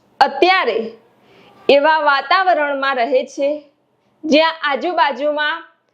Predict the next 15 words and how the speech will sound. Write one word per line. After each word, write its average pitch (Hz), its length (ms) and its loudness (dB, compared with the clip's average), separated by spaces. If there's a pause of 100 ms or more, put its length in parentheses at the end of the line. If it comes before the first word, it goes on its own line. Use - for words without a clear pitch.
(200)
નકારાત્મક 311 1000 0
ભાવ 240 640 -2
છે, 277 460 -8 (360)
નકારાત્મક 294 1000 -2 (160)
વિચારો 302 720 0
છે 254 420 -8 (140)
અને 330 340 0
એના 294 360 0
લીધે 311 480 -6
જ 196 80 -18 (880)
આ 320 100 2
શિષ્ય, 339 540 0 (300)
આ 269 100 -2
સાધકો 247 720 -2 (400)
જલ્દીથી 269 920 -2